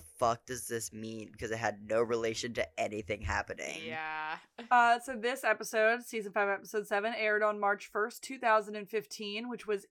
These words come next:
Speaker 3: eight years ago. Um,
Speaker 1: That's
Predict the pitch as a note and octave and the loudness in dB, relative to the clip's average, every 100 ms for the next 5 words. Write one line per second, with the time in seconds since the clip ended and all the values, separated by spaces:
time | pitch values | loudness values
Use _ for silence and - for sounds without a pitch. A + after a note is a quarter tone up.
0 | - D#4 E4 A#3+ _ - D#4+ F#4+ F4+ D4+ | -18 -10 -8 -8 _ -10 -4 -2 -2 -8
1 | B3 A#3 F#3+ D#3+ _ - - - - A#3 | -6 -6 -6 -12 _ -20 -20 -20 -8 0
2 | A3 G#3+ G#3+ - C3 D3 | 0 0 -6 6 10 10